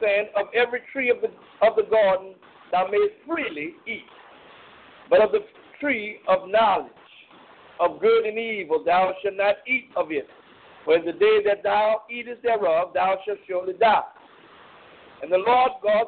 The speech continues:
said, It is not good that the man should be alone. And I will make him a helpmeet for him.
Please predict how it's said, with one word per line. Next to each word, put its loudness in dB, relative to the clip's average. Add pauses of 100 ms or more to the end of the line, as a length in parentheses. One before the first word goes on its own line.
(100)
said, -2
It -2
is -6
not -2
good 2 (100)
that 0
the -10
man -6 (440)
should -4
be -8 (160)
alone. 4 (1500)
And 2
I 10
will 4
make -2
him 0 (160)
a -2
helpmeet -4 (300)
for 2
him. -14